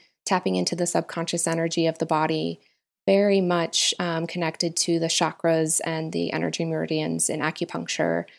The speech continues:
Um, so I started realizing there was, like, this whole deep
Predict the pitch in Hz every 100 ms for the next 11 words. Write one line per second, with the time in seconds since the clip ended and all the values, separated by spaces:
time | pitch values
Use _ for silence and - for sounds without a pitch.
0 | _ _ - 185 175 170 165 - - 214
1 | 208 196 - - _ - 185 - 220 196
2 | 190 190 170 170 170 170 165 165 - 160
3 | - 165 - - 185 185 175 170 175 _
4 | _ _ - - _ 190 190